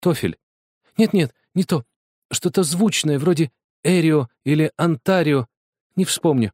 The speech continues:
И потом мы простились на вокзале". "Да", сказал шепотом Цвет, наклоняясь к ней.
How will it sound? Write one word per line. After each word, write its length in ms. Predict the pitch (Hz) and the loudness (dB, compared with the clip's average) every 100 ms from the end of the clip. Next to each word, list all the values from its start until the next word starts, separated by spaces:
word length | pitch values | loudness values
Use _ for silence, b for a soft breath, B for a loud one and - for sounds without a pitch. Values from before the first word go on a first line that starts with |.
| _ _ _ _ _ _ | _ _ _ _ _ _
И 60 | - | -6
потом 300 | 139 127 170 | -4 0 0
мы 240 | 139 156 | 2 0
простились 560 | 123 156 - 180 165 - | -2 -6 -4 -4 -4 -4
на 80 | 151 | -4
вокзале". 460 | 143 98 104 90 - _ _ _ _ _ _ | -4 -4 -4 -4 -12 _ _ _ _ _ _
"Да", 300 | 82 87 - _ _ _ | -12 -12 -14 _ _ _
сказал 380 | - 87 95 87 | -6 -4 -2 -2
шепотом 420 | 101 90 92 90 | -4 -4 -6 -6
Цвет, 300 | - 98 - | -4 -4 -4
наклоняясь 520 | 82 87 87 85 80 | -6 -4 -4 -4 -6
к 100 | - | -8
ней. 200 | 82 80 | -10 -10